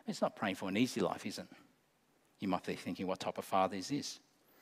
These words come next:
I go on. "I pray that they'll have enough hardship, they'll learn to depend on you, that they'll have enough faith to persevere to the end, that they'll have enough hope, that they'll live with an excited anticipation for the kingdom of God.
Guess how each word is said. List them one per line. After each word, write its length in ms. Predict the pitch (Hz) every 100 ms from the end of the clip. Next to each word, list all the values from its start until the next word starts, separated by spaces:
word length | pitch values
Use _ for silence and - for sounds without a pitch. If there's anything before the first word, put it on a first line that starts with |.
| - - - - -
I 120 | 87
go 220 | 90 104
on. 140 | 131 98
"I 100 | 92
pray 380 | - 160 190 147
that 160 | 143
they'll 180 | 127 123
have 200 | 139 139
enough 240 | 131 135
hardship, 520 | - 151 160 - 113 -
they'll 160 | 98
learn 480 | 98 110 131 147 165 - - - -
to 100 | 110
depend 420 | 107 - 135 127
on 200 | 120 110
you, 280 | 87 85 - _ _ - - -
that 120 | - 104
they'll 160 | 101
have 180 | 107 113
enough 320 | 110 107 -
faith 260 | 151 147 -
to 120 | -
persevere 540 | - 139 131 117 123
to 180 | - 131
the 200 | 127 110
end, 220 | 90 80 - _ _ _ - - -
that 120 | 120
they'll 160 | 123 113
have 240 | 113 117
enough 220 | 113 107 -
hope, 520 | - 170 120 - - - - -
that 140 | 113
they'll 180 | 113 101
live 380 | 104 143 135 117
with 160 | 98
an 80 | 101
excited 580 | 95 - - 135 135 131 120
anticipation 880 | 110 - 123 127 - 117 - 85
for 160 | - 101
the 80 | 90
kingdom 340 | - 113 101
of 140 | 101 -
God. 360 | 82 82 -